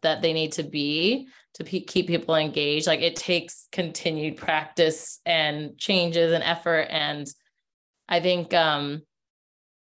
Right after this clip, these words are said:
a lot of companies are, are trying, and that's good. But, um, I think in, in some ways where maybe they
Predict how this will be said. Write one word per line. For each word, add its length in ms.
a 60
lot 140
of 80
companies 380
are, 280
are 180
trying, 640
and 100
that's 260
good. 420
But, 460
um, 580
I 120
think 220
in, 120
in 200
some 340
ways 640
where 240
maybe 280
they 500